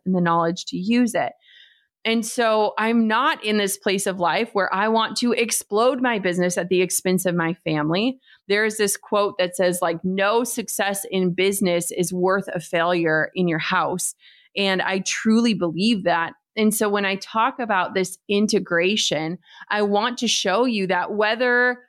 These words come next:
you have children or you have relationships or you have a life outside of the work or your work is a side hustle and you're balancing that with a full-time career,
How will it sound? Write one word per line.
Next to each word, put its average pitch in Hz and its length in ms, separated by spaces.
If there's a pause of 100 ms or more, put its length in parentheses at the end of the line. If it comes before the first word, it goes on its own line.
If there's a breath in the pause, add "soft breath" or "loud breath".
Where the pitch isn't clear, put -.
(140)
you 262 640
have 220 340
children 214 800
or 196 400
you 214 220
have 220 160
relationships 214 640
or 196 40
you 202 120
have 202 100
a 196 60
life 190 400
outside 202 340
of 185 80
the 185 80
work 170 340
or 190 220
your 208 540
work 233 360
is 226 140
a 214 80
side 233 480
hustle 185 400
and 196 160
you're 196 80
balancing 220 720
that 202 240
with 214 100
a 196 80
full-time 214 500
career, 202 500